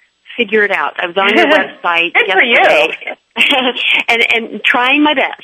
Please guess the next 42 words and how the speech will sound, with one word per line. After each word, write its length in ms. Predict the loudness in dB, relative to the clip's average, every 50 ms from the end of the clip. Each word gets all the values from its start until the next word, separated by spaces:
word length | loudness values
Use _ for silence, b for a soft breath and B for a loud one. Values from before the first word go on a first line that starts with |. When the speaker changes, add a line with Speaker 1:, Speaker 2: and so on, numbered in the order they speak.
| -18 -10
Speaker 1:
but, 280 | -6 -4 -2 -2 -2 -2
you 160 | -2 0 0
know, 140 | 0 0 -2 -2
I'm, 220 | -2 -4 -2 -2
I'm 160 | -2 -2 0
only 240 | 0 0 0 0 0
human. 360 | 0 0 0 0 0 -2 -4 B B B B B B
And 120 | 0 2 2
there's 200 | 2 0 0 -4
a 80 | -4 -2
term 360 | -2 0 0 2 0 0 -2
called 320 | -2 -2 -2 -4 -4 -6 -16 -14 -8 -4
source 240 | -2 0 0 -2 -2 -2 -4
reduction. 480 | -2 0 0 -2 -2 -2 -4 -4 -2 0
That's 180 | -2 -2 -4 -8 _ -16 -8 -4
part 180 | -2 0 0
of 100 | 0 0
the 80 | 0 -2
equation. 680 | -2 0 0 -2 0 0 0 -2 -4 -6 -8 -10 -8 -2 0
So, 240 | 0 0 0 -4 -6 B B B B B B B B B B B
um, 520 | -4 -2 -2 0 -2 -2 -4 -6 -10 -14 -18 _ _ _
you 140 | -4 -2
know, 180 | 0 0 -2 -2 -6 _
it's, 580 | -20 -20 -20 -18 -16 -16 -8 -4 -2 -2 -2 -4 -6
it's, 300 | -2 0 0 0 -2 -4 -12 -20 -20 -20 -12
it's 640 | -10 -10 -10 -10 -12 -20 -20 -20 -20 -18 -16 -12 -8 -4 0
tonnage, 580 | 0 0 2 2 2 2 0 0 -2 -4 -6 -4
it's 160 | -4 -6 -6 -8 -18 -18 -16 -14 -10
recycling 800 | -6 -4 -4 -4 -2 -2 -4 -2 -2 -2 0 0 0 0 0 0
rate, 260 | 0 0 0 -2 -6
but 120 | -10 -6 -2
then 200 | 0 0 0 2
there 320 | 0 0 0 0 0 -2 -4 B B B B B
are 140 | -6 -6 -6 -8 -8 -4
points 300 | -2 -2 -2 -2 -2 -2
or 100 | -4 -4 -2 -2
somehow 360 | -4 -4 -2 -2 -2 -2 -2 -4
part 240 | -4 -4 -4 -2
of 60 | -2 -2
the 80 | -2
metrics 440 | -2 -2 -2 -2 -2 -4 -4 -4 -4 -2
is 180 | -2 -2 -2